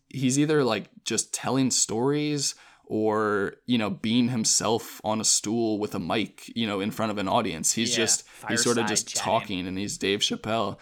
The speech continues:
Speaker 2: Yeah.
Speaker 1: Yeah, and his timing with his delivery,
Speaker 2: So
Speaker 1: he's
Speaker 2: good.
Speaker 1: so good at,
Speaker 2: The
Speaker 1: yeah, it,
Speaker 2: delivery
Speaker 1: it's, I
Speaker 2: of
Speaker 1: mean,
Speaker 2: his
Speaker 1: some of the stuff is
Speaker 2: punchlines,
Speaker 1: really
Speaker 2: yeah.
Speaker 1: explosive.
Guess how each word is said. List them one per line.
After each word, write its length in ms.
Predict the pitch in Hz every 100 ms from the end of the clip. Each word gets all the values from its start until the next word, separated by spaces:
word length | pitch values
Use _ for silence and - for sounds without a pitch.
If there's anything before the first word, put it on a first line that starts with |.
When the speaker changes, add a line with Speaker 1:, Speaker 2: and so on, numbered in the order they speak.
| -
Speaker 2:
Yeah. 200 | 123 117
Speaker 1:
Yeah, 120 | 135
and 100 | 127
his 140 | 147
timing 680 | - - 113 131 139 131 127
with 160 | 120 -
his 220 | 107 104
delivery, 680 | - 104 113 127 131 131 127
Speaker 2:
So 180 | 120 120
Speaker 1:
he's 120 | 110
Speaker 2:
good. 60 |
Speaker 1:
so 220 | 101 131 139
good 360 | - 110 120
at, 220 | 110 101 - - - - - - -
Speaker 2:
The 80 | -
Speaker 1:
yeah, 100 | 160
it, 120 | 117
Speaker 2:
delivery 360 | 151 139 165 160
Speaker 1:
it's, 140 | 151
I 40 | 143
Speaker 2:
of 60 | -
Speaker 1:
mean, 120 | 117
Speaker 2:
his 140 | 110
Speaker 1:
some 120 | - 127
of 60 |
the 80 | 160
stuff 240 | 139 135
is 160 | 123 107
Speaker 2:
punchlines, 120 | 107
Speaker 1:
really 220 | 120 123 110
Speaker 2:
yeah. 40 |
Speaker 1:
explosive. 1080 | 101 - - 104 113 117 - 98 90 -